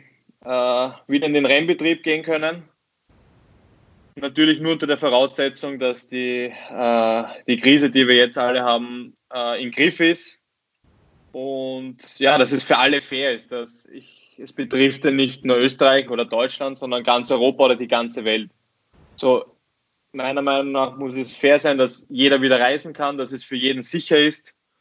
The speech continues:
und dass man dann wieder gemeinsam Rennen fahren kann. Und natürlich für das Jahr, wir haben eine super Mannschaft,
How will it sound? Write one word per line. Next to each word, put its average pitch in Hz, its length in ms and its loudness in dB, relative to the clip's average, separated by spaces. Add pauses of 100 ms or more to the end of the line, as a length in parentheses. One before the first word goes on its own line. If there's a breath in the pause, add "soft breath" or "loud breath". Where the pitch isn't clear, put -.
(140)
und 127 840 0
dass 127 220 -2
man 131 160 -2
dann 123 160 0
wieder 127 300 2
gemeinsam 135 920 0 (540)
Rennen 127 400 -4
fahren 104 340 -12
kann. 104 300 -18 (680)
Und 120 520 -10
natürlich 127 960 2 (100)
für 135 160 -4
das 123 220 -4
Jahr, 123 580 4 (340)
wir 131 240 -6
haben 131 140 -6
eine 127 240 -6
super 135 300 -6
Mannschaft, 135 960 -2